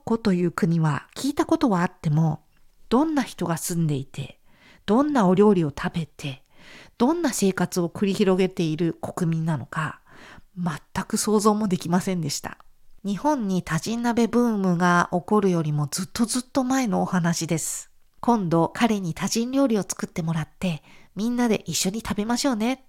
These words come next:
と言われて、私は未知の味に出会えるのを楽しみに待ちました。こうして私はとても個性的な二人の同居人とフィレンツェで楽しく暮らしているのを見て、両親は彼女たちともおしゃべりをして、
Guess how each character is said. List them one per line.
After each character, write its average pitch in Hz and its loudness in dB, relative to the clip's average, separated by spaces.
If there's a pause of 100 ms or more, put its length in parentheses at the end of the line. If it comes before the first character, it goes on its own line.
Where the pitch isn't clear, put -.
と 214 2
言 185 0
わ 185 4
れ 180 0
て、 185 0 (280)
私 185 -2
は 180 4
未 208 -4
知 214 -2
の 170 0
味 180 0
に 208 -2
出 202 4
会 240 2
え 233 0
る 226 -2
の 185 -2
を 214 0
楽 160 -4
し 262 -4
み 320 -8
に 294 -6
待 214 -4
ち 170 -10
ま 160 -6
し - -8
た。 - -14 (480)
こ 190 2
う 196 2
し - -6
て 190 2
私 185 0
は 175 0
と - -6
て 247 -2
も 254 -2
個 262 -2
性 269 4
的 262 -6
な 254 -2
二 240 -2
人 240 -4
の 185 -2
同 165 0
居 170 -6
人 156 -6
と 160 -2 (280)
フ - 0
ィ 220 6
レ 208 2
ン 185 -4
ツ 170 -2
ェ - 2
で 160 -2
楽 202 -2
し - -2
く 247 0
暮 220 0
ら 214 2
し - -4
て 226 -4
い 220 0
る 214 -4
の 185 -4
を 165 -4
見 196 -6
て、 - -6 (400)
両 208 4
親 170 -6
は 143 -6 (300)
彼 220 0
女 170 -4
た 160 -4
ち - -8
と 147 -4
も 160 -8
お 147 -10
し - -4
ゃ 220 0
べ 226 0
り 175 -2
を 170 -4
し - -6
て、 165 -4